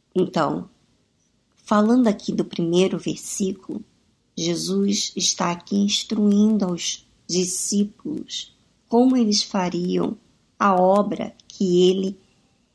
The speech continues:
estava mandando eles fazer. Então, quando eles entrassem numa cidade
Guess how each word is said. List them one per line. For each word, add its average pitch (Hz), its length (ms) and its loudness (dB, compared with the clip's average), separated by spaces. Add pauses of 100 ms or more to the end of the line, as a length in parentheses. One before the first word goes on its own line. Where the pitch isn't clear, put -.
(200)
estava 180 840 -2 (640)
mandando 220 500 4
eles 165 180 -2
fazer. - 420 -8 (1400)
Então, 190 560 2
quando 190 200 -2
eles 175 160 2
entrassem 190 720 0
numa 196 160 2
cidade 175 880 -8